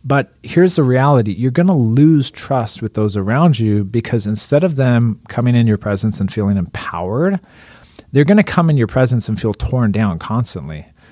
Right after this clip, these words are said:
Your team might respect your ability to drive forward or get things done or clear everything in the way, but they're gonna be performing out of fear. They're not gonna be per-, performing out of creativity and stability.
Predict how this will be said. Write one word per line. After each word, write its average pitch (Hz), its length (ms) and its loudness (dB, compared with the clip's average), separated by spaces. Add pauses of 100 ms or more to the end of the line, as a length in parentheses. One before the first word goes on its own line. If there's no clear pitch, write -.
(320)
Your 131 120 2
team 170 380 2
might 139 240 0
respect - 720 -6
your 127 120 2
ability 104 480 -2
to 92 100 -4
drive 85 260 -8
forward 170 680 4
or 101 60 0
get 98 200 -6
things 98 260 -6
done 147 540 2
or 110 100 -8
clear 110 360 -4
everything 160 500 0
in 139 80 2
the 113 80 2
way, 101 520 0 (600)
but 131 360 0
they're 143 140 2
gonna 180 240 2
be 180 140 2
performing 131 560 -2
out 110 140 0
of 87 60 -8
fear. 139 680 -2
They're 127 160 0
not 135 280 0
gonna 143 160 2
be 117 160 -2
per-, - 240 -6 (120)
performing 113 540 0
out 98 120 2
of 92 80 -6
creativity 123 960 0
and 92 140 0
stability. 90 720 -2